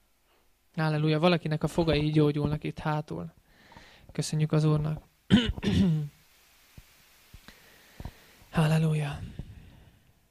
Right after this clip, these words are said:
És akármit kértek majd az én nevemben, megcselekszem azt, hogy dicsőítessék az Atya a Fiúban.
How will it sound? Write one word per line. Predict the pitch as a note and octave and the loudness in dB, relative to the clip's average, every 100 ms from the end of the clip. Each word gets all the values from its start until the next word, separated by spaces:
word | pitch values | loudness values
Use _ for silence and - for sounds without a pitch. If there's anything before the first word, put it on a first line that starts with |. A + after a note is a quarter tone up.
| _ _ _ _ _ _ _ _ _ _ _ - - _ _ _ _ - _ | _ _ _ _ _ _ _ _ _ _ _ -20 -20 _ _ _ _ -20 _
És | D#3+ - | -2 2
akármit | E3+ E3 D#3 D3+ D3+ | 2 2 2 2 0
kértek | D#3+ D3+ D3+ | 0 0 -2
majd | - D3+ D3+ | -2 -2 0
az | D3+ | 0
én | D3+ | -2
nevemben, | D3 D3 D3 C#3 D3 D#3 F3 D#3+ | 0 -4 -4 -6 -6 -6 -8 -4
megcselekszem | D#3 D3+ - D3+ D3+ - D#3 | -2 -2 -2 -4 -4 -4 -2
azt, | D#3+ F3+ _ _ _ | -2 -4 _ _ _
hogy | E3+ E3 | -2 0
dicsőítessék | D#3 F#3+ - F#3 F#3+ - F3 - E3 | 2 0 4 2 0 -4 -6 -4 -4
az | D#3+ D#3+ | -2 0
Atya | D#3 D#3+ | 0 -2
a | |
Fiúban. | D#3+ - D#3+ D#3+ F3+ E3+ | -2 -2 -2 -2 -8 -12